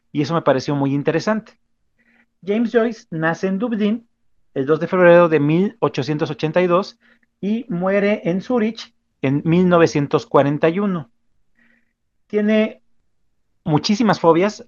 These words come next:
a lo largo de su vida y también es el problema que tiene porque en ese momento Irlanda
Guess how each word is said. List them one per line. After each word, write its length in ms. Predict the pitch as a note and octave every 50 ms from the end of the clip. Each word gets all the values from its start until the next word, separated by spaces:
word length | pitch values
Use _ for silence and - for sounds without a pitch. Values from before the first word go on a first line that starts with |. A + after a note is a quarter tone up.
| _
a 100 | - C3+
lo 80 | C3 B2+
largo 240 | C#3 D3 D#3+ E3+ F3
de 60 | E3
su 140 | - - A#3+
vida 360 | A3+ G#3 G3 G#3+ A#3 - _ _ _ _ _ _ _ _ _ _ _ _ _ _ _ _ _ _
y 100 | - F3+
también 480 | - - F#3+ G3 G3+ G#3+ A3+ A#3 B3 - -
es 400 | A#3+ G#3 G#3 G#3 - - - _ _ _ _ _ _ _ _
el 140 | E3 D3 D3
problema 400 | - D3 D3+ D#3+ F3 F3+ F#3+ F#3
que 100 | - G3+
tiene 480 | - - A3 G#3 F#3+ F#3 G#3 B3 - _ _ _ _ _ _ _ _
porque 540 | - D#3 D3+ D3 - - D#3 D3+ D3+ D#3 - -
en 160 | F3+ E3 G3
ese 160 | A3+ A3+ B3+
momento 680 | B3+ B3+ A3+ G#3 F#3+ F3+ E3+ - F#3 F3 F3+ - - _ _ _ _ _ _ _ _ _ _ _ _ _ _ _ _ _
Irlanda 760 | - D3 C3+ C#3 C#3+ D#3+ F3 F3 F3 E3+ D#3+ G3 A3 -